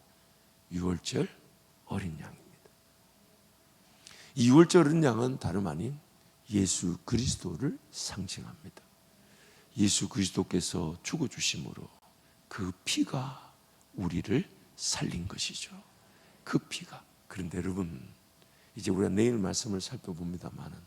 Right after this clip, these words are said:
유월절 어린 양은 예수 그리스도를 상징하며 유월절 어린 양 대신 예수님이 죽어주셨다는 것은 내가 죽어야 될 죽음을 죽어주신 것입니다.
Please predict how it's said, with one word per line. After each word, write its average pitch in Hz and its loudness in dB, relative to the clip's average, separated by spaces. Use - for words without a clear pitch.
유월절 101 2
어린 101 -2
양은 71 -8
예수 107 2
그리스도를 95 -4
상징하며 98 -8
유월절 98 2
어린 117 4
양 117 2
대신 110 0
예수님이 98 0
죽어주셨다는 78 -2
것은 - -14
내가 123 0
죽어야 101 2
될 90 -2
죽음을 101 -4
죽어주신 - -6
것입니다. - -14